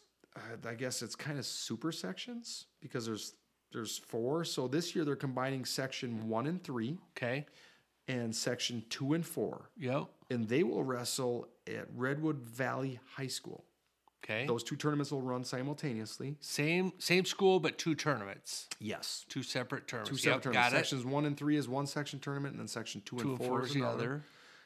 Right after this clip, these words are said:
Speaker 1: And then Bemidji High School, which has done a, an amazing job promoting girls
Speaker 2: Yeah,
Speaker 1: wrestling.
Speaker 2: they've got a good, good big squad up there.
Speaker 1: They are hosting sections six and eight.
Speaker 2: Okay.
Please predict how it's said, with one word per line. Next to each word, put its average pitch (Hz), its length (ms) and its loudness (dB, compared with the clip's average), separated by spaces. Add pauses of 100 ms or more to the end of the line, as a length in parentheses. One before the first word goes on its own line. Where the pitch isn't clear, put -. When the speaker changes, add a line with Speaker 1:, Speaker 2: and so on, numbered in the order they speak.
(180)
Speaker 1:
And 127 140 4
then 139 140 4
Bemidji 135 420 2
High 147 200 4
School, 139 540 -2 (120)
which 120 260 -4
has 107 160 -8
done 110 220 -2 (340)
a, 117 40 -8
an 113 80 -6
amazing 127 500 2
job 107 480 -4
promoting 120 320 -6
girls 113 260 0
Speaker 2:
Yeah, 104 120 2
Speaker 1:
wrestling. 104 200 4 (120)
Speaker 2:
they've 135 60 -4
got 127 160 0
a 107 40 -6
good, 110 260 -4 (240)
good 135 260 -2
big 117 220 0
squad 120 400 2
up 113 180 -6
there. 117 300 -4 (260)
Speaker 1:
They 143 280 6
are 135 240 2
hosting 127 640 -2 (160)
sections 120 580 -4
six - 380 -4
and 156 100 0
eight. 139 300 -4 (240)
Speaker 2:
Okay. 139 260 0